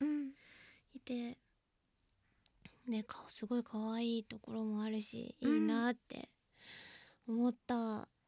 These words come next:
Speaker 1: そうだね。<clears throat> それは間違いない。
Speaker 2: リカちゃんは？
Speaker 1: みことちゃんは、可愛い、いい子はまあ、もちろんあるんだけど、
Speaker 2: <laughs> そうだね。
Speaker 1: やっぱり積極的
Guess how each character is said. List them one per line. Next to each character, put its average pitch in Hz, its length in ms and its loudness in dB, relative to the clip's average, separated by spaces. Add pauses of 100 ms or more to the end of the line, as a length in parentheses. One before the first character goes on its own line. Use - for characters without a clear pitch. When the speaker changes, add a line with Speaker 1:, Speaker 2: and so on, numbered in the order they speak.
(160)
Speaker 1:
そ - 180 -16 (140)
う 226 40 -10
だ 233 160 -14
ね。 226 300 -14 (340)
<clears throat> - 1500 -10
そ 247 80 -8
れ 247 80 -6
は 247 300 -8 (760)
間 240 400 -4
違 226 40 -8
い 233 40 -8
な - 140 -2
い。 262 100 -10 (920)
Speaker 2:
リ - 100 -10
カ 220 120 -2
ち - 120 -6
ゃ - 20 -2
ん 214 180 -4
は？ 254 120 -8 (760)
Speaker 1:
み 247 100 -2
こ 302 140 -2
と 339 140 0
ち 339 100 -6
ゃ 349 100 4
ん 339 100 2
は、 320 340 4 (920)
可 294 220 4
愛 330 140 8
い、 269 120 2
い - 20 2
い - 40 0
子 240 140 -2
は 226 80 2
ま 220 240 -4 (480)
あ、 - 20 0
も 254 80 4
ち 294 140 4
ろ 240 100 2
ん - 80 -2
あ 247 80 4
る 233 80 4
ん 370 80 10
だ 381 80 8
け 370 140 6
ど、 320 80 8 (260)
Speaker 2:
<laughs> - 120 -2
そ 285 160 6
う 240 40 6
だ 220 80 0
ね。 294 160 0 (160)
Speaker 1:
や 294 100 -2
っ - 40 -4
ぱ 403 160 -2
り 349 80 0
積 285 200 2
極 - 300 0
的 359 640 0